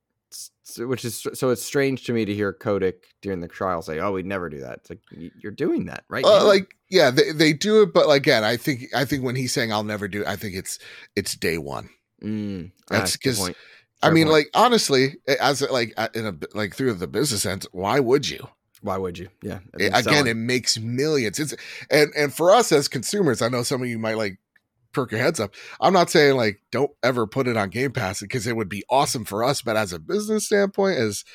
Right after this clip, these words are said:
Speaker 2: you know, the bean counters in the room, yeah, why would you? This thing's gonna sell millions anyway. Does this have any signs of slowing down anytime soon? Why do it?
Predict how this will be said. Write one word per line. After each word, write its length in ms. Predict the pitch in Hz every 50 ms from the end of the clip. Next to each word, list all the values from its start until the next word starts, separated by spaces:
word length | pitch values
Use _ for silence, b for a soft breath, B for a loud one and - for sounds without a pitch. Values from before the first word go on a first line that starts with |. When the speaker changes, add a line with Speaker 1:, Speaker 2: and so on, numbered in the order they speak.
| B B B B B B
Speaker 2:
you 80 | - 113
know, 140 | 101 98 92 - 90
the 120 | 87 90
bean 260 | 76 - 110 120 131
counters 380 | - 175 156 165 165 165 170 175
in 40 | 170
the 60 | 170 170
room, 220 | 175 180 180 160
yeah, 140 | 156 156 95
why 200 | 90 113 113 113
would 220 | 117 127 120 110
you? 160 | 110 87 85
This 220 | 87 101 110 - -
thing's 220 | 120 104 104 110 113
gonna 120 | 104 98
sell 220 | 92 - 139 107 101
millions 520 | 98 101 110 113 113 113 104 101 90 -
anyway. 420 | 110 117 123 92 90 85 82 101 - B B B B B B B B
Does 140 | 107 117
this 160 | 117 113 - -
have 260 | 147 117 113 110 101
any 200 | 113 110 107 104
signs 340 | 104 - 135 113 120 107 95
of 80 | 101 -
slowing 300 | - 107 101 98 98 90
down 240 | 107 104 101 98
anytime 400 | 101 98 95 92 - 110 98 90
soon? 340 | - - 135 147 147 113 104 - _ _ _ _ _ _ _ _ _ _ b b b b b
Why 120 | 87 87
do 100 | 90 82
it? 100 | 65 60